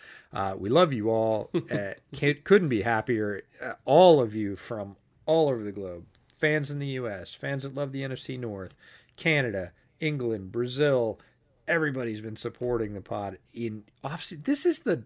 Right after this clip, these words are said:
Speaker 1: doldrums of the off season, right? N F L reporters are on vacation right now. And we're getting between ten and twenty thousand views on YouTube for divisional preview pods. You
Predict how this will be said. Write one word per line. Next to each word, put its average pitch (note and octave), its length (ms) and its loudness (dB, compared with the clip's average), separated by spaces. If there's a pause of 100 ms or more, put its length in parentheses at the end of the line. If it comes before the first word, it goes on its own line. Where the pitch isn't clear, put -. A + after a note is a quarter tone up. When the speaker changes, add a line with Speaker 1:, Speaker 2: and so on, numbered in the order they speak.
(140)
Speaker 1:
doldrums D#3 600 0
of D3 100 -4
the C#3 120 -2
off C3+ 180 -2
season, A2+ 320 -4
right? C3 240 -2
N G3 140 -2
F A#3 120 -6
L G3+ 140 0
reporters D#3+ 580 0
are B2 140 0
on B2+ 160 -2
vacation F#2+ 800 -6
right D#2+ 320 -10
now. - 300 -14 (580)
And A2+ 200 -4
we're D3+ 220 4
getting A#2 440 0
between G#2+ 540 -10
ten C#3 360 -4
and G#2+ 240 -12
twenty B2+ 460 -10 (140)
thousand A2 560 -6
views G#2 320 -6
on G2 140 -12
YouTube F#2+ 540 -8
for G#2 120 -12
divisional F#2+ 400 -12
preview F2 360 -14
pods. D2+ 400 -16
You A2+ 580 -8